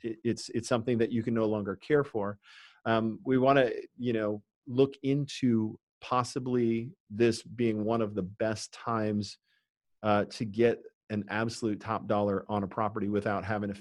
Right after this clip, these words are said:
fix it up and do a whole lot to it. Obviously, some basics need to be done, and we did a tremendous job on a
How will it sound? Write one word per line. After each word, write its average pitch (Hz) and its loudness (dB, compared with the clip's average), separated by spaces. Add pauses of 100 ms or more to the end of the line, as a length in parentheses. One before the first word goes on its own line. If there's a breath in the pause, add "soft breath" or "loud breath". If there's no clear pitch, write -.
fix 110 -2
it 110 2
up 104 2 (200)
and 107 -2
do 113 4
a 98 4
whole 113 2
lot 104 2 (140)
to 120 2
it. 92 -2 (420 loud breath)
Obviously, 120 0
some 110 -2
basics 107 0
need 110 -2
to 110 -2
be 104 -4
done, 104 0
and 107 -2
we 110 0
did 107 2
a 98 0 (100)
tremendous 107 -4
job 104 0
on 98 -2
a 92 -4